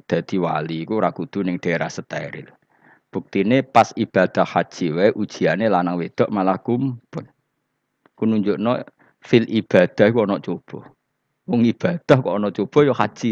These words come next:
niku. Nah, ora coba piye, ngambung Hajar Aswad kadang lanang wedok dadi sita. Wong kula bar tawaf, jam setengah telu tawaf iku untuk wong dihir, untuk wong Medan.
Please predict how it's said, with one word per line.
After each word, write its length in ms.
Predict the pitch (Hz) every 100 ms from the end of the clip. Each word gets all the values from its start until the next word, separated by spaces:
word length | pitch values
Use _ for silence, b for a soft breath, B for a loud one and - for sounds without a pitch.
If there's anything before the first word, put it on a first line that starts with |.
| 107
niku. 160 | 95 - _ _ _ _ _ _ _ _ _ _ _ _ _ -
Nah, 80 | 80
ora 160 | 92
coba 400 | 95 107 92 113
piye, 240 | 95 98 92
ngambung 400 | 95 104 101 101
Hajar 320 | 110 113 104
Aswad 240 | 104 117
kadang 320 | 117 107 110
lanang 240 | 110 104 107
wedok 240 | 107 -
dadi 240 | - 95 110
sita. 320 | 98 95 - - _ _ _ _ _ _ -
Wong 80 | 104
kula 240 | 120 135
bar 160 | 120 113
tawaf, 400 | 131 120 113 113 - _ -
jam 160 | - 107
setengah 240 | 110 120 120
telu 240 | 127 131
tawaf 240 | 120 110
iku 160 | 117 156
untuk 160 | 151 139
wong 160 | 131
dihir, 240 | 117 101 92
untuk 160 | 139
wong 160 | 143 151
Medan. 400 | 147 - -